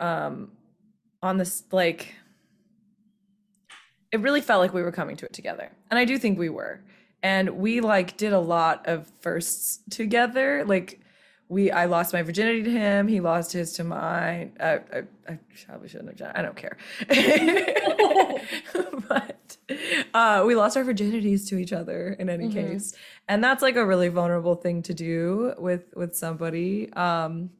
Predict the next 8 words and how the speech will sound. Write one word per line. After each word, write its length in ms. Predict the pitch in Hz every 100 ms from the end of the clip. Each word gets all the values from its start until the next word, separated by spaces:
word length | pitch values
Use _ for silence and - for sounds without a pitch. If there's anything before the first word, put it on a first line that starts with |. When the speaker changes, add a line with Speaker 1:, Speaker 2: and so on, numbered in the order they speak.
| _ _ _ _ - - -
Speaker 1:
and 540 | 185 180 180 175 170 - _ _ _ _ -
I 80 | 226
guess 180 | 269
I 100 | 285
just 300 | 262 262 - -
implicitly 680 | 220 214 185 190 214 185
trusted 460 | 175 151 165 - 180
him. 380 | 185 - -